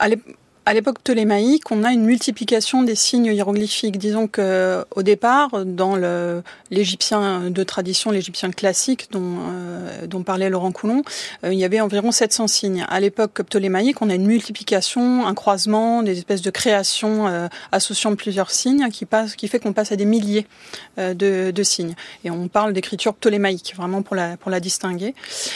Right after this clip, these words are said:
Euh, et, euh, cette, cet encodage, on va dire, est, se révèle parfois assez complexe. Enfin, il est, il est écrit de manière complexe pour rendre des choses qui étaient, euh, somme toute assez, euh,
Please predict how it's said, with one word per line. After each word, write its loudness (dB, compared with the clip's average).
Euh, 0
et, 4
euh, -2
cette, -2
cet -2
encodage, 4
on -2
va 0
dire, 2
est, 0
se 0
révèle 0
parfois 0
assez 0
complexe. -2
Enfin, -6
il -4
est, 0
il -2
est 2
écrit 0
de 2
manière 0
complexe -2
pour -14
rendre -4
des -8
choses -8
qui -14
étaient, -8
euh, -8
somme -8
toute -10
assez, -6
euh, -12